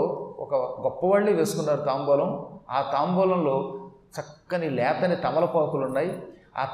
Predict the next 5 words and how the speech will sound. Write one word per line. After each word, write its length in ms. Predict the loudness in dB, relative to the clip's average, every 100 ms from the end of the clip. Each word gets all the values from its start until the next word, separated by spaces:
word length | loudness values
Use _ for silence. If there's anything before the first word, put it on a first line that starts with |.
| 0
తమలపాకులకి 600 | 0 2 2 2 0 0
పైన 220 | 0 0
కొంచెం 380 | -2 -2 -4 -2
కస్తూరి 400 | -2 0 2 2
వేశారు. 600 | 2 0 0 2 0 -2